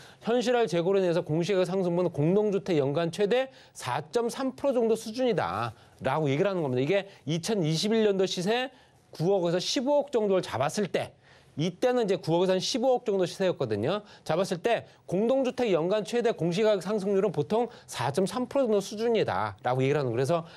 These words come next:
말씀드린 이천이십삼 년도 공시가격은 이천이십 년도 올해 말 시세에 이천이십삼 년도 현실화율이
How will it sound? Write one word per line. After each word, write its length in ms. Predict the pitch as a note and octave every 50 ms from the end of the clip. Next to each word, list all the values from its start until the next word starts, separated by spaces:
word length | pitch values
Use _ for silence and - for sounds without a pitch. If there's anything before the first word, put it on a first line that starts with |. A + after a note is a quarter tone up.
| - -
말씀드린 460 | - A#2+ C3+ D#3+ - G3+ G#3 G3 G3 F#3
이천이십삼 680 | F3 E3 G#3 G#3+ G3+ F3 - E3 D#3 E3 - A3 G3+
년도 120 | G3 F#3 D3+
공시가격은 840 | C3 D#3 E3+ E3 G3+ G3 G#3 F#3+ E3 D#3+ C#3+ C#3 G3+ A#3 C4+ C#4 - - - - - -
이천이십 640 | D3+ F#3+ F#3 - B3 A#3+ G3+ F3+ F#3 - A3+ A3+
년도 280 | A3+ A3 G3 E3+ D#3 C3+
올해 220 | D3 G3+ B3+ A#3+
말 300 | F#3+ - - C3 F#3 G#3+
시세에 520 | F#3+ - A#3 A3 A#3 G3 E3+ G3+ G#3+ F#3+ - - _ _ _ _ _ _ _ -
이천이십삼 500 | D3+ D3 - G3+ F#3 E3+ D3+ E3 F3+ F3
년도 160 | F3 E3+ G3
현실화율이 720 | G#3+ G#3+ F3 F#3+ G3+ G3 F3+ E3 E3 F3+ B3 C#4+ D4 -